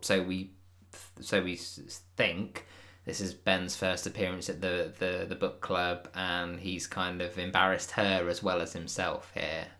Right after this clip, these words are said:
But, um, yeah, Mark very much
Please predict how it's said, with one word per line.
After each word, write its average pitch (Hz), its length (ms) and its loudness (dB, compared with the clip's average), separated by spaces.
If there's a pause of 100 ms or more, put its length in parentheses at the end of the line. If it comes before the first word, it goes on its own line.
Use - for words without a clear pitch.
But, 92 180 0
um, 90 380 2 (880)
yeah, 107 300 10
Mark 123 580 8
very 113 260 8
much 113 360 2